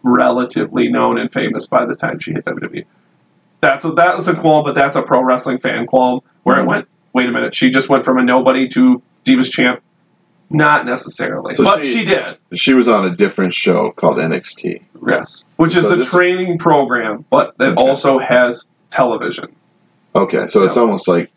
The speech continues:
Speaker 2: show, they, they have a show where they show the people that are
Speaker 1: That are
Speaker 2: making their way to hopefully get into the W W E.
Speaker 1: Exactly.
Speaker 2: So that was her first night in the W W E, but not her first night on television.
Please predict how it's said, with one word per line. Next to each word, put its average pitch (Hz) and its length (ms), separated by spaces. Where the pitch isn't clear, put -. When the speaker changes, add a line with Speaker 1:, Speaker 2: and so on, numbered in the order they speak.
Speaker 2:
show, 120 360
they, 92 240
they 95 220
have 113 100
a 98 60
show 107 320
where 95 100
they 87 140
show 95 320
the 87 100
people 90 300
that 82 100
are 76 160
Speaker 1:
That 143 160
are 131 160
Speaker 2:
making 135 400
their 117 160
way 95 240
to 90 100
hopefully 92 380
get 80 320
into 80 400
the - 80
W 78 300
W - 300
E. - 60
Speaker 1:
Exactly. - 520
Speaker 2:
So 110 100
that 123 240
was 123 300
her 113 160
first 107 420
night 92 180
in 90 100
the 85 60
W 78 300
W 76 380
E, 120 60
but 92 120
not 87 160
her - 80
first 80 300
night 78 160
on 64 140
television. - 520